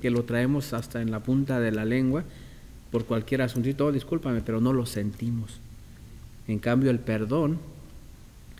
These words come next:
siempre viene de un corazón humilde, o diría, di-, dígase mejor, humillado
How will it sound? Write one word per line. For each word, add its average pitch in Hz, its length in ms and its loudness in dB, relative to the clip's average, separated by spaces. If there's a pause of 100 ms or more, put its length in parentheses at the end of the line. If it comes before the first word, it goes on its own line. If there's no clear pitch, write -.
(140)
siempre 160 520 4
viene 147 340 4
de 120 100 4
un 127 140 4
corazón 127 480 0
humilde, 160 400 2 (1500)
o 113 120 2
diría, 123 560 2 (260)
di-, 135 240 4 (160)
dígase 135 400 2
mejor, 151 380 2 (100)
humillado 127 600 4